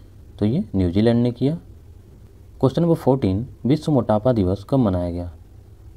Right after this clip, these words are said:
तो विश्व मोटापा दिवस चार मार्च को मनाया गया। क्वेश्चन नंबर फ़िफ़्टीन, विश्व मोटापा दिवस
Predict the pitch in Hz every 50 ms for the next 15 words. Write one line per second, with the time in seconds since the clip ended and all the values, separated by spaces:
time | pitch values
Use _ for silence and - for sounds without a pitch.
0 | - - - 90 95 95 - - 107 107 104 110 107 101 117 113 120 135 151 -
1 | - - 101 101 104 98 95 92 98 95 - - 113 113 113 113 113 113 117 127
2 | 143 147 - - - - - - - - - - - - 143 135 - 170 170 160
3 | 147 - 156 151 - - 95 95 101 131 - - - - - 113 135 - - -
4 | 156 123 110 - 113 113 113 143 127 110 95 92 98 - -